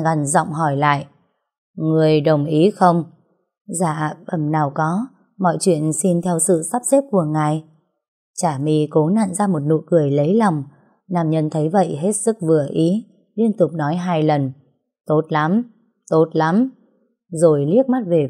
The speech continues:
phía quân sư. Phận cấp dưới bao nhiêu năm, không nắm được mười phần thì cũng nắm được tám phần ý. Đương nhiên hiểu vương gia muốn làm gì. Quân sư vỗ tay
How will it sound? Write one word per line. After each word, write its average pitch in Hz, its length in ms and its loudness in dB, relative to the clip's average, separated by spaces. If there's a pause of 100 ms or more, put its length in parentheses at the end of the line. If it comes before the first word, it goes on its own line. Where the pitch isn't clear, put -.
phía 151 200 0
quân 170 200 0
sư. 160 380 0 (600)
Phận 151 300 0
cấp 202 140 0
dưới 170 220 2
bao 175 180 -4
nhiêu 156 180 -2
năm, 151 280 -2 (320)
không 226 240 0
nắm 202 220 0
được 226 200 2
mười 151 320 0 (100)
phần 143 240 0 (340)
thì 180 100 2
cũng 220 200 0
nắm 214 200 2
được 226 180 2 (100)
tám 165 300 -2
phần 170 180 0
ý. 175 380 0 (440)
Đương 165 220 2
nhiên 160 220 0
hiểu 151 320 0
vương 165 220 0
gia 151 300 -4
muốn 151 220 -6
làm 208 260 -2
gì. 143 360 0 (640)
Quân 175 180 0
sư 160 320 2
vỗ 165 200 -2
tay 175 200 -4